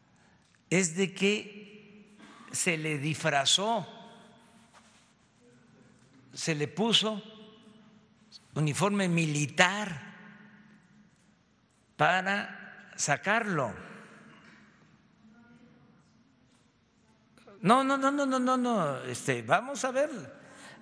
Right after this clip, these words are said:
Entonces, resultó, resultó falso. O sea,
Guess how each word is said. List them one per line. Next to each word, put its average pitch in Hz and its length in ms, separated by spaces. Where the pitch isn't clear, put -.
Entonces, 220 680
resultó, 180 1160
resultó 151 720
falso. 214 520
O - 60
sea, 170 320